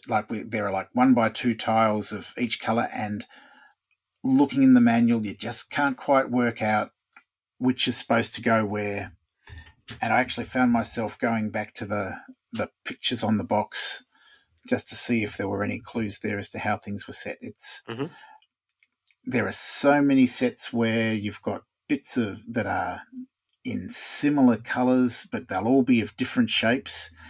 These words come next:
Speaker 1: And this just stood out to me as the one that, that didn't happen. And it can't really happen because of the way that the colour blocking is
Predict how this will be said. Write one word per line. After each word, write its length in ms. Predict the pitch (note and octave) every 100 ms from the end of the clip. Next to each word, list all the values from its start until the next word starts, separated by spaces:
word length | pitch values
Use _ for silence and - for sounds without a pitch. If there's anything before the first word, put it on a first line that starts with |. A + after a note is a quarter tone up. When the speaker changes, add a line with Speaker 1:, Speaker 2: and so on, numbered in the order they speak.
| - -
Speaker 1:
And 200 | - G2
this 340 | B2 B2 - -
just 340 | A2+ - -
stood 320 | - - C#3 A#2+
out 220 | A2+ -
to 100 | A2
me 140 | G#2+
as 200 | G2+ -
the 140 | F#2+ E2+
one 440 | E2 A2+ A#2 A2
that, 160 | G#2 - - - - - -
that 200 | A#2+ -
didn't 160 | A2+ -
happen. 180 | A#2 A#2+
And 80 | -
it 60 |
can't 280 | - D3+ -
really 260 | B2+ A#2+ G#2+
happen 300 | B2 A#2 G2+
because 280 | G2+ G#2 F#2+
of 60 |
the 60 | F#2+
way 220 | G#2 G2+
that 140 | F2+ -
the 60 |
colour 260 | - A2 G2+
blocking 360 | G2+ F#2+ - F#2+
is 340 | E2 - -